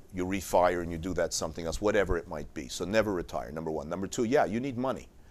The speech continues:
And my suggestion is that, uh, real estate, it's what I know, is a really good place to go to prepare for your retirement. 'Cause the building you buy today and you take care of today,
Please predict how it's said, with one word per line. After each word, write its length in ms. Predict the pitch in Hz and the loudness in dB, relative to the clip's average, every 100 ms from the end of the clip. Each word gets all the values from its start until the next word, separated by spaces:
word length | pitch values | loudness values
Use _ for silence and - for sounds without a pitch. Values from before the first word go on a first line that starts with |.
| - - - | -20 -20 -8
And 140 | 95 | -4
my 120 | 98 95 | -2 -2
suggestion 600 | - 95 143 147 - 90 | -4 2 4 4 -2 -4
is 320 | 82 90 - - - - - | -4 -6 -10 -14 -20 -18 4
that, 480 | 107 101 98 - - | 6 6 2 -6 -6
uh, 240 | 101 98 98 | -2 0 0
real 220 | 110 139 | 4 4
estate, 460 | 151 - 92 80 92 - _ - - - - | 4 0 0 0 -4 -14 _ -18 -12 -10 -10
it's 140 | - | -4
what 140 | 92 | 0
I 100 | 87 | 0
know, 400 | 85 104 92 76 - - | 2 2 2 0 -8 -8
is 140 | 87 | -2
a 60 | 87 | -2
really 460 | 87 113 143 131 | 0 4 6 6
good 200 | 104 117 | 2 0
place 320 | - 120 107 - | 2 2 2 2
to 80 | 107 | 0
go 320 | 107 101 82 | 4 4 4
to 140 | - 90 | -4 -8
prepare 340 | 98 101 101 | -4 4 4
for 140 | - | 4
your 80 | 101 | -2
retirement. 580 | 90 92 117 113 80 - - - - | -2 -2 0 0 -2 -10 -20 -18 -12
'Cause 160 | - 95 | -6 -2
the 80 | 104 | 2
building 380 | 127 143 143 | 4 4 4
you 80 | 120 | 2
buy 240 | 107 113 110 | 4 2 2
today 600 | - 98 127 117 82 - - - - _ - - | -2 4 6 6 2 -6 -20 -20 -20 _ -20 -10
and 120 | 92 92 | -6 -6
you 60 | |
take 240 | 90 113 - | 0 0 2
care 220 | 117 107 | 2 2
of 100 | 104 | 0
today, 540 | 113 120 139 92 113 | 2 6 6 4 -2